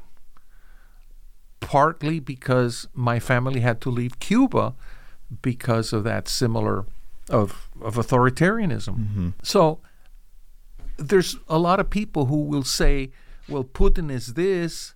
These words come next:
Speaker 1: Pinochet was that," uh, but then when it comes to Cuba or Venezuela, they're silent.
Speaker 2: Mm-hmm.
Speaker 1: That's dishonesty.
Speaker 2: Yep.
Speaker 1: It may help sell books because there are people who like to read that kind of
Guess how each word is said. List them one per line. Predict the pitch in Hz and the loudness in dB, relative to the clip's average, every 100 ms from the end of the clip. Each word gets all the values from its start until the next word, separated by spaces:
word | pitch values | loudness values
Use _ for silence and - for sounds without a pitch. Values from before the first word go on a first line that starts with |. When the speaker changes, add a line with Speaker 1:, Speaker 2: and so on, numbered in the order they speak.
| - - - - - | -20 -20 -20 -16 -6
Speaker 1:
Pinochet | 170 143 127 - 185 175 | -2 2 0 0 -6 -4
was | 160 147 127 | -4 -6 -6
that," | 143 139 131 127 - - - - - - - 143 | -2 0 0 -2 -12 -20 -20 -20 -20 -20 -16 -12
uh, | 143 131 - - - - - | -10 -10 -14 -20 -20 -12 2
but | 170 - | 2 4
then | 185 190 | 2 4
when | 175 | 0
it | 170 | 2
comes | 180 165 | 2 0
to | - | 0
Cuba | 160 - 190 160 | -2 0 0 2
or | 151 | 2
Venezuela, | 151 143 131 196 240 220 135 165 - - | 2 0 -2 4 4 6 4 0 -12 0
they're | 180 | 2
silent. | 180 220 226 262 147 180 - - | 2 4 4 2 -2 -4 -10 -12
Speaker 2:
Mm-hmm. | 82 92 78 73 - - - - | -10 -10 -10 -12 -14 -20 -20 -4
Speaker 1:
That's | 127 160 - | 0 0 0
dishonesty. | - 110 - 120 131 - - - - | -4 -4 -2 -2 -2 -2 -6 -10 -12
Speaker 2:
Yep. | - 73 - - - - - - | -8 -8 -8 -14 -14 -14 -16 -16
Speaker 1:
It | - - 139 131 | -14 -8 -4 0
may | 160 | 4
help | 220 247 240 | 4 4 2
sell | - 208 | 2 2
books | 143 214 285 - - | 4 4 2 2 -4
because | 127 127 139 | -6 -4 0
there | 147 | -2
are | |
people | - 190 - 175 | 0 -2 2 2
who | 147 | 2
like | 127 170 190 | 4 2 0
to | - 127 | -4 -2
read | 143 175 - | -4 -6 -6
that | - - | -6 -4
kind | 143 143 | -4 -2
of | 123 | -4